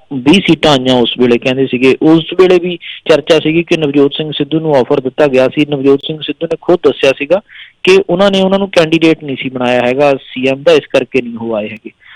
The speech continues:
ਉਸ ਤੋਂ ਬਾਅਦ ਉਹਨਾਂ ਨੇ ਫਿਰ ਕਾਂਗਰਸ ਜੁਆਇਨ ਕਰ ਲਈ। ਦੋ ਹਜ਼ਾਰ ਸਤਾਰਾਂ ਦੇ ਵਿੱਚ ਕਾਂਗਰਸ ਦੀ ਸਰਕਾਰ ਬਣ ਗਈ।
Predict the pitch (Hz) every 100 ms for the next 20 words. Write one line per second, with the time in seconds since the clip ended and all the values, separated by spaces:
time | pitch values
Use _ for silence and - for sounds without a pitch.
0 | - - 147 - 165 156 156 165 160 151
1 | 143 139 139 147 139 143 143 139 131 135
2 | 135 131 131 131 - 127 131 131 127 123
3 | - 127 127 131 - 135 135 - 131 127
4 | 127 131